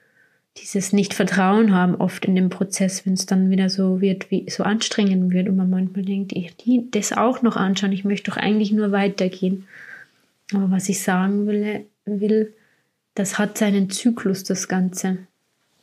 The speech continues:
Seine ganz eigene Zeit, die ich nicht antreiben kann, vorantreiben kann. Aber in der westlichen Gesellschaft, man ist ja immer am Vorantreiben, gell? Man möchte ja immer irgendwie wieder produktiv sein. Und auch ich merke das,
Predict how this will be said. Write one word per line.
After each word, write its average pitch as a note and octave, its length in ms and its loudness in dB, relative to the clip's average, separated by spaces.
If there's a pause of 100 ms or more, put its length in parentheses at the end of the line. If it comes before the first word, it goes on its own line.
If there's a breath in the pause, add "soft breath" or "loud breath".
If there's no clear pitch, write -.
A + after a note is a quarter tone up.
(480)
Seine F3+ 260 2
ganz F#3 240 2
eigene F3+ 480 2
Zeit, F3 520 -4 (220)
die G3+ 120 0
ich F#3+ 140 -4
nicht F#3+ 200 -4
antreiben F#3 580 0
kann, F3+ 240 -2
vorantreiben F3+ 800 -2
kann. F3+ 320 -2 (560 loud breath)
Aber F#3 160 0
in F#3+ 80 4
der F#3 140 2
westlichen F#3+ 480 2
Gesellschaft, F#3+ 640 0
man G3 180 2
ist G3+ 140 0
ja F#3+ 60 2
immer G3+ 320 4
am F#3+ 320 0
Vorantreiben, F3 920 2
gell? F#3 140 2
Man F#3+ 180 4
möchte F#3+ 280 0
ja - 60 0
immer G3 160 2
irgendwie F#3+ 500 2
wieder F#3+ 160 4
produktiv F#3+ 720 2
sein. F3 300 0
Und F3 80 2
auch F3+ 160 0
ich A3 220 0
merke F3 280 0
das, - 300 -4